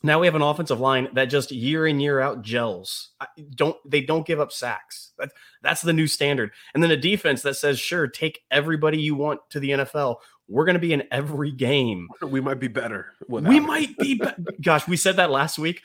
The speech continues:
Speaker 1: and w-, we were reminded, we said, "We might be better," and then we said, "Oh my gosh, we said that last year," and
Speaker 2: Mm.
Speaker 1: sure enough, look what happened. Now
Speaker 2: Yeah.
Speaker 1: Raiola comes and says,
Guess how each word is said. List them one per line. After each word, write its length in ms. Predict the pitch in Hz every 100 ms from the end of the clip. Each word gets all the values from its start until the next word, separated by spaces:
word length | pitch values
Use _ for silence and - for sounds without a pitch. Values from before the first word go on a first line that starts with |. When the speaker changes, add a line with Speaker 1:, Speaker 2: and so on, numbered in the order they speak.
| - 156
Speaker 1:
and 160 | 165
w-, 80 | 156 147
we 80 | 160
were 80 |
reminded, 420 | 151 143 147 151 135
we 80 |
said, 180 | 135 143
"We 80 | 135
might 180 | 185 185
be 40 |
better," 220 | 165 165
and 140 | 147 139
then 80 | 151
we 80 |
said, 160 | 143 127
"Oh 80 | 131
my 140 | 113
gosh, 340 | 117 127 110 135
we 100 | 139
said 220 | 147 131
that 140 | 120
last 360 | 107 123 135 -
year," 260 | 104 104 - - -
and 140 | 117
Speaker 2:
Mm. 20 |
Speaker 1:
sure 140 | 104 135
enough, 220 | 127 131
look 140 | 135
what 100 | 127
happened. 360 | 110 131 117 110 - - - _ _
Now 200 | 131 170
Speaker 2:
Yeah. 160 | 185 151
Speaker 1:
Raiola 200 | 165 165
comes 280 | 151 127 123
and 140 | 117
says, 380 | - 117 107